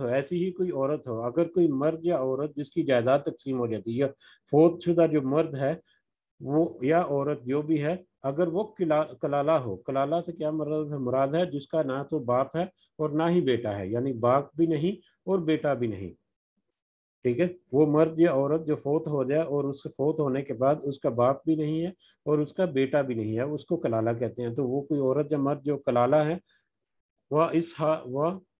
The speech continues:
इस हाल में के लाहू, उसका अखुन, एक भाई हो, आओ उख्तुन, या एक बहन, वो कलाला है यानी कि उसका बाप भी नहीं है और माँ भी नहीं है, और उसका एक भाई या एक बहन है,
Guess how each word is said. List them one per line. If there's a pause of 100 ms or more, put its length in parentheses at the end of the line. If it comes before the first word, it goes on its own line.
(160)
इस
हाल
में
के (1040)
लाहू, (960)
उसका (400)
अखुन, (100)
एक
भाई
हो, (220)
आओ (180)
उख्तुन,
या
एक
बहन, (460)
वो
कलाला
है
यानी
कि
उसका
बाप
भी
नहीं
है
और
माँ
भी
नहीं
है, (760)
और
उसका
एक
भाई
या
एक
बहन
है,